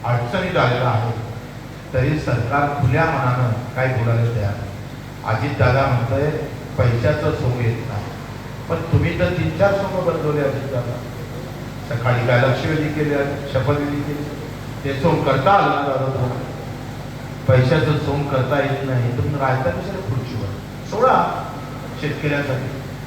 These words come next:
दाखवा दिलेली. अरे एखाद्याच्या बाजूचं घर जरी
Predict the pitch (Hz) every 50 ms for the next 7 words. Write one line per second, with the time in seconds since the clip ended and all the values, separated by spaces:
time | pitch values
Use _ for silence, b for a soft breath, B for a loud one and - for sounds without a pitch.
0 | - - - - - - - 127 127 131 135 - - - 226 226 185 175 175 170
1 | 151 147 151 151 - - - - - - - - - - - - - - - -
2 | - 123 123 127 135 143 156 170 175 151 123 117 - - - - 135 - 135 143
3 | 139 139 - 170 - - 120 117 113 - - - - - 147 139 - 131 135 131
4 | 127 139 143 156 165 165 - - - -